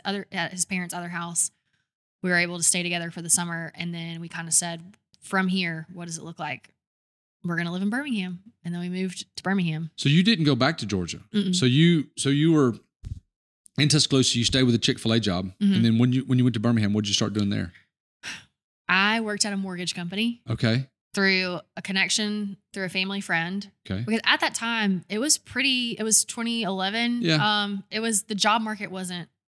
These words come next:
Speaker 2: Mm-mm.
Speaker 1: great, but going back to what I thought I was going to do would be entry-level marketing, climb the corporate marketing ladder,
Speaker 2: Mm.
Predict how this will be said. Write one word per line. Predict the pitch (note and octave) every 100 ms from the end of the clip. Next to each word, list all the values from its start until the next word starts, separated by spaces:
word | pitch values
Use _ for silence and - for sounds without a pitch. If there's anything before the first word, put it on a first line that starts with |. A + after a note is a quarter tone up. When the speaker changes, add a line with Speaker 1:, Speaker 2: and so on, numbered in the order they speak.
| -
Speaker 2:
Mm-mm. | G2
Speaker 1:
great, | C3 F3 G#3+ - _ _ _ _ _ _
but | G3 F#3 - _ -
going | G#3 A3+ A3
back | F#3+ G3 G3 -
to | - F3+ F3
what | E3+ F3
I | E3+
thought | - E3+ F#3
I |
was | G#3 G#3
going | A3 G#3+ A3
to | G#3+
do | A3 G#3+ G#3+
would | - F3+ F3
be | F3 F3 F3 _ _ _ _ _ _
entry-level | A3 A3 A3+ G#3+ G#3
marketing, | F#3+ F#3 G3 F#3+ F#3 F3+ F3+ F3+ -
climb | - G3 G3 G3+
the | G3
corporate | - F#3+ G3 F#3+
marketing | F#3 F#3 F#3+ F#3+
ladder, | F3+ F3 F3 E3+ E3+ E3+ E3 E3+
Speaker 2:
Mm. | F#3 F3+